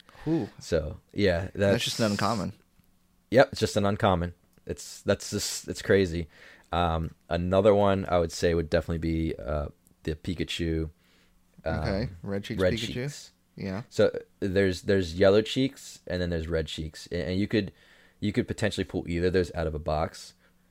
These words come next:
Speaker 2: So the, the Red Cheeks is worth more money for sure. Um,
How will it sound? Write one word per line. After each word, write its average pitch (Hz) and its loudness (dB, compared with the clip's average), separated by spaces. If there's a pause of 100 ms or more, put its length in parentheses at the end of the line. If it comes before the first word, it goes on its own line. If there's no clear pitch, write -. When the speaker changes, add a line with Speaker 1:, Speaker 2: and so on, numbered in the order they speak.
(120)
Speaker 2:
So 80 2
the, 90 -2 (100)
the 92 0
Red 87 0
Cheeks - -4
is 85 -4
worth 87 -4
more 80 -2
money 80 -2
for 76 -10
sure. 78 -4 (520)
Um, 78 -4